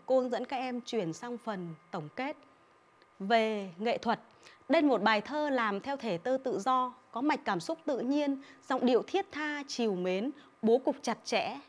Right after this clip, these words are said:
ngôn ngữ giản dị. Bài thơ sử dụng thành công các biện pháp tu từ so sánh, điệp ngữ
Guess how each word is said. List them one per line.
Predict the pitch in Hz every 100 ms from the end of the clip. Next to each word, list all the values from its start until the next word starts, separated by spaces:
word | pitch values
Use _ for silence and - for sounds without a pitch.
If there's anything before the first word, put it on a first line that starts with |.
| - -
ngôn | 262 277 262
ngữ | 240 285
giản | 269 190 165
dị. | 202 190 - - - - -
Bài | 240 254
thơ | 240 359
sử | - 220
dụng | 247 -
thành | - 240 214
công | 302 302
các | 302 359
biện | 320 -
pháp | 359 -
tu | 285
từ | 262 226 180
so | - 269
sánh, | 269 233 220 311 - - -
điệp | 226 226
ngữ | 208 220 180 269